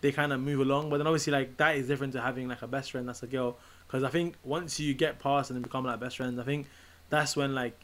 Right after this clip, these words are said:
it's probably not gonna go any other way. But then obviously, if you're, like, just friends, then it's a little bit different though, innit? 'Cause,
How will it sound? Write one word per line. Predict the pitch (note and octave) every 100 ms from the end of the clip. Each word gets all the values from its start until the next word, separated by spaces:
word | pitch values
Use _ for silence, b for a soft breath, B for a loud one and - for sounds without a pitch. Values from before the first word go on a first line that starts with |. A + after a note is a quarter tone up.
| - C3
it's | B2 -
probably | - C3+ C3+
not | C#3 C3
gonna | B2+ B2
go | C3 C3 B2 B2
any | B2+ C3 B2+
other | B2+ B2+
way. | B2+ C3 B2
But | A#2+
then | B2
obviously, | C3+ C#3 C3 B2+ b b b A#2+
if | B2
you're, | E3 D#3+
like, | D3
just | C3+ - - - -
friends, | - C#3+ C#3+ B2+ B2 A#2
then | C3 C3 B2+ -
it's | - C#3
a |
little | D3 C3
bit | C3+
different | D3+ C3+ B2+
though, | C#3
innit? | B2+
'Cause, | C#3+ C3